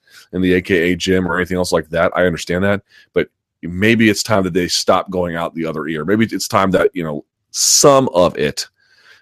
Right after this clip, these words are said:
begins to be taken seriously, because what is happening to him could be just simply a condition,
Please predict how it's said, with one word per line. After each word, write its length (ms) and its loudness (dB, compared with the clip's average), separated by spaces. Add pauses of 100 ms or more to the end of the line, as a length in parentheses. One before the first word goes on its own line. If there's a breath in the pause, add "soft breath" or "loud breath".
begins 300 0
to 60 -12
be 80 -2
taken 280 -6
seriously, 380 -6
because 280 -10
what 180 0
is 80 -2
happening 360 -2
to 120 -6
him 340 -4 (240)
could 180 0
be 120 4
just 160 -6
simply 260 4
a 40 0
condition, 580 -2